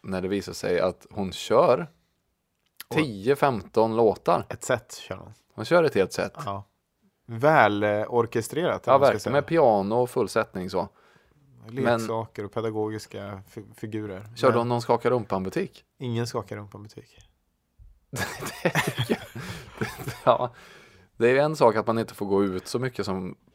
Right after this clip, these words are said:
Speaker 1: som förälder och få gå på klubb och sådär, va? Och man får inte höra så mycket musik. Men man tycker att man åtminstone hade kunnat få höra Skaka rumpan-butik, va?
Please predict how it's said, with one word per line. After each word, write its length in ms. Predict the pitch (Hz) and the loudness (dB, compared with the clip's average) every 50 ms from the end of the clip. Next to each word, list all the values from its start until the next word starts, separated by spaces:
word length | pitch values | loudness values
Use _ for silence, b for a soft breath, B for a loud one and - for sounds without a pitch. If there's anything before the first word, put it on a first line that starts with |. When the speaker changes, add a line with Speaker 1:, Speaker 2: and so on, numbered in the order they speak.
| - | -10
Speaker 1:
som 140 | - - - | -6 -4 -4
förälder 480 | 95 - - 104 101 95 90 87 92 92 | 0 2 6 6 8 8 6 4 2 0
och 120 | 92 90 | 0 -2
få 100 | - 101 | -2 0
gå 120 | 98 101 92 | 0 0 2
på 100 | - 95 | 0 -2
klubb 480 | - - 107 110 113 113 117 110 104 110 | -4 2 4 6 6 6 4 4 4 6
och 120 | 110 101 | 6 6
sådär, 260 | 113 110 98 87 87 | 4 2 2 2 2
va? 120 | 87 87 87 | 0 0 -2
Och 80 | 87 92 | -2 -2
man 100 | 95 95 | -2 -4
får 80 | 110 | -4
inte 140 | 104 - 107 | -4 -2 0
höra 120 | 107 101 | 0 0
så 120 | 90 - 110 | 0 -2 -6
mycket 160 | 107 - - 104 | -6 -6 -6 -6
musik. 440 | 101 98 - - 92 113 - - - | -6 -4 -4 -4 -4 -4 -6 -10 -14
Men 140 | - - | -14 -8
man 120 | 110 113 117 | -4 -4 -4
tycker 280 | - 151 120 - 110 | -4 -4 -4 0 0
att 140 | 104 101 - | 0 0 0
man 100 | 110 107 | 0 -2
åtminstone 800 | 107 101 - - 139 156 151 131 110 95 - - - 123 127 123 110 | -2 -2 -2 -4 -4 -2 -2 -2 -4 -6 -2 2 2 2 4 4 4
hade 220 | 113 110 107 107 | 4 4 4 2
kunnat 300 | 101 - 104 98 95 92 | 0 -4 -2 -2 -2 -2
få 280 | - - - 101 95 92 - | -2 0 2 2 2 4 4
höra 440 | 127 123 101 95 87 90 87 92 - b b b | 4 4 4 4 2 0 0 0 -2 b b b
Skaka 540 | - - - 110 98 95 - - 113 101 101 | -2 4 6 6 6 6 6 4 4 8 8
rumpan-butik, 960 | 117 123 113 92 - - 104 87 95 98 98 98 - 147 151 147 120 - - | 8 8 6 4 0 2 2 2 2 2 0 0 0 0 -2 -2 -4 -4 -2
va? 60 | - | 0